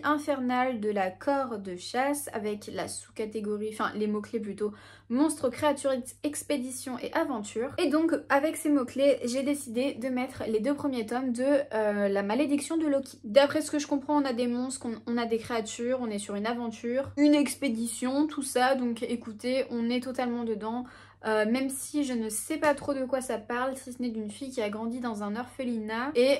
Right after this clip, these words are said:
euh, jouait des espèces de petites bestioles aussi, donc je pense qu'on est clairement dans le thème. Je sais pas du tout, euh, si ce manga est bien ou non, franchement j'en ai jamais entendu parler,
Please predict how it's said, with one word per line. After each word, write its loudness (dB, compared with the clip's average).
euh, 2
jouait 0
des 0
espèces -2
de -2
petites -6
bestioles -2
aussi, -4
donc -8
je -18
pense -8
qu'on -8
est -4
clairement -6
dans -2
le -6
thème. -6
Je 0
sais -2
pas 0
du -6
tout, -4
euh, 2
si -6
ce 0
manga -2
est 0
bien -4
ou -2
non, -4
franchement -10
j'en -10
ai -6
jamais -6
entendu -8
parler, -2